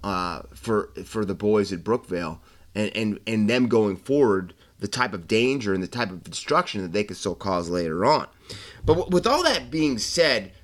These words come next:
to me, maybe the best moment besides the offensive prowess of watching Manley rev it up at about a five R P M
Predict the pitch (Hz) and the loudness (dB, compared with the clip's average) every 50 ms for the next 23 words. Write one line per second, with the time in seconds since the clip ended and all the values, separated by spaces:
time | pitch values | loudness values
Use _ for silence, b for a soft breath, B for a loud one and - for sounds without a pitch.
0 | b - - - 175 165 165 175 208 254 285 277 294 214 151 139 139 156 175 202 | b -6 -2 0 0 0 2 2 2 2 4 4 4 2 2 2 4 6 6 6
1 | 226 240 240 196 156 117 104 147 147 147 147 - 135 131 139 143 143 131 104 - | 6 4 2 2 2 2 4 2 2 2 2 0 2 4 4 4 4 2 0 0
2 | 120 - - 131 127 135 127 98 107 110 113 123 - - 123 117 - 95 - - | -4 -2 0 2 4 4 4 2 2 2 2 2 2 -2 -6 -6 -6 -8 -10 -10
3 | - - 117 117 120 123 117 101 92 - 98 92 95 101 104 107 107 - 95 92 | -6 -2 0 2 2 2 2 0 -2 -4 -4 -2 0 2 2 2 0 -2 -6 -4
4 | 90 92 98 101 104 98 92 90 87 82 90 98 107 107 101 104 95 98 101 104 | -2 0 0 0 0 0 0 -2 -2 0 2 2 2 4 2 2 2 2 2 0
5 | 107 - - - _ _ b b b b b b 98 101 104 92 80 92 92 92 | 0 -2 -8 -20 _ _ b b b b b b -4 -4 -2 -2 0 0 0 0
6 | 78 - - - - - 113 104 104 104 98 - 95 92 98 95 - - 92 90 | -2 -4 -12 -12 -6 -2 0 2 2 2 0 0 -2 -2 -4 -4 -6 -6 -6 -2
7 | 98 110 120 110 90 92 | 0 0 0 0 0 -4